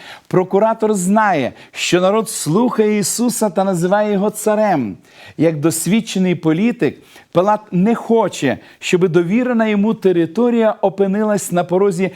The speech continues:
чергового заколоту. Він при цьому розуміє,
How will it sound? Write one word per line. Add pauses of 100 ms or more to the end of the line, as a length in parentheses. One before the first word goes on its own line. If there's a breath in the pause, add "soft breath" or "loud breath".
(200 loud breath)
чергового
заколоту. (440 loud breath)
Він
при
цьому
розуміє,